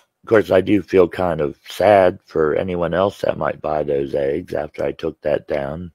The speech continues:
'cause now they don't have that little warning. And I got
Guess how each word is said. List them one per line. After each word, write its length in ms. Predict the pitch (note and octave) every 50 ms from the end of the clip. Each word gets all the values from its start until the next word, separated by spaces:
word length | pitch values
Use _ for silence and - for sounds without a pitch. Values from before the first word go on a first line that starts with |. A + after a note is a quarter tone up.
| _ _ - - - _ _ _ _ _ _ _ _ _ _ _
'cause 180 | - F2+ E2
now 200 | E2+ E2+ E2+ E2
they 180 | D#2 D#2+ E2+ G2
don't 240 | F2 E2+ D#2+ D#2 D#2
have 320 | D2+ D#2 D#2 D#2 D2 C2+
that 240 | C#2+ D2 C#2+ - -
little 440 | - E2+ D2+ D2 C#2 C2 C2 C#2 _ _ _ _ _ _ _ _ _ _ _ _ _ _ _ - _ _ _ _ _ _ _ _ _
warning. 640 | - - F#2 A#2+ B2+ A#2 G2+ E2+ D#2+ D#2+ E2 F2 F#2+ F2+ - - _ _ _ _ _ _ _ _ _ _ _ _ _ - _ _ A2 A2 - G#2+ G#2 G#2 _ G#2 _ _ _ _ _ _ _ _ _ _ _ _ _ _ _ _ _ _ _ _ _ _ _ _ _ _ _ _ _ _ _ _ _ _ _ _ _ _ _ _ _ _ _ _ _ _ _ _ _ - - - - - _ - - - _ _ - -
And 680 | - F#2+ G2+ G2 F#2+ G2 G#2 A2+ A#2+ B2+ B2+ B2+ - - _ _ _ _ - _ - _ _ _ _ _ _ _ - - - -
I 160 | D#2+ D#2+ D2+
got 600 | D2+ - E2+ E2 F2+ F#2 F#2 F#2 - _ -